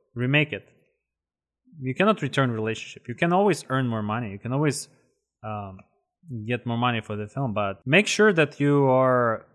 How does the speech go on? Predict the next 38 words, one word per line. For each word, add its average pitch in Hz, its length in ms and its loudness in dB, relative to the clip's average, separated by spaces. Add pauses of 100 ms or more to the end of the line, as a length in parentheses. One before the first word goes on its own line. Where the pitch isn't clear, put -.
(160)
clear 139 320 2
that 98 280 -8 (360)
you 123 140 -8
not 131 240 -2
have, 113 320 -2
uh, 98 140 -8 (100)
emotional 123 840 -4 (360)
fights 135 380 0
with 123 140 -2
each 117 160 -6
other 131 440 0
about 117 300 -2
something 123 360 0
that 107 200 -6
you 110 80 -4
did, 104 300 -6 (560)
uh, 101 380 -8
that 120 180 -2
is 117 100 -2
not 220 240 4
related 165 380 0
to 151 80 -2
the 151 80 -2
movie 151 320 0
at 120 200 -8
all. 139 240 -6 (720)
Make 135 160 -4
sure 190 240 2
that 151 300 2 (500)
you 131 280 -6
always 180 580 -2 (1000)
prioritize 170 640 2
relationship 170 420 -2
when 123 120 -2
you 127 80 0
work 139 220 -2
with 123 100 -4
your 123 160 -6